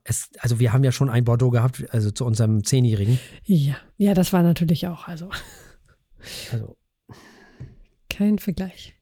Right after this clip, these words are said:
Speaker 1: Der ist natürlich auch zweitausendachtzehn, okay, fünf
Speaker 2: Mhm.
Speaker 1: Jahre, ja, viereinhalb oder wie auch immer. Das ist natürlich für ein Bordeaux auch kein Alter, ne? Muss man ehrlich sagen.
Speaker 2: Mhm. Was, was brauchen die sonst,
Speaker 1: Ja,
Speaker 2: zehn
Speaker 1: schon
Speaker 2: Jahre?
Speaker 1: zehn, ja.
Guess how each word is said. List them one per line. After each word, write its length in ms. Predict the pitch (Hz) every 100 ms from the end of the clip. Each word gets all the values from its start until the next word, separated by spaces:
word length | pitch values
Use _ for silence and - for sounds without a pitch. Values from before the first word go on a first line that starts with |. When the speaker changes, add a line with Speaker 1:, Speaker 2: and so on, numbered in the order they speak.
| _
Speaker 1:
Der 80 | 127
ist 120 | -
natürlich 300 | 135 - 131
auch 80 | 120
zweitausendachtzehn, 720 | - 127 127 120 120 123 -
okay, 460 | 139 - 131 131 127 - - _ _ _ _ _
fünf 220 | - 135
Speaker 2:
Mhm. 60 | -
Speaker 1:
Jahre, 440 | 120 123 123 120 -
ja, 480 | 117 117 127 120 - -
viereinhalb 500 | - 101 95 110 113
oder 140 | 101
wie 100 | 107
auch 80 | 98
immer. 240 | 120 120 - _ _ _ _
Das 160 | - -
ist 160 | -
natürlich 240 | 110 110 104
für 120 | -
ein 40 |
Bordeaux 240 | 107 95 -
auch 120 | -
kein 180 | - -
Alter, 260 | - -
ne? 80 | -
Muss 380 | - _ _ _
man 100 | _
ehrlich 180 | _ -
sagen. 120 | 175
Speaker 2:
Mhm. 160 | 151 156 _ _ _ -
Was, 280 | 220 - 226
was 120 | -
brauchen 220 | 220 214
die 60 | 214
sonst, 240 | 220 226
Speaker 1:
Ja, 80 | -
Speaker 2:
zehn 140 | 240
Speaker 1:
schon 160 | 247 262
Speaker 2:
Jahre? 100 | 285
Speaker 1:
zehn, 360 | 285 98 90
ja. 160 | 92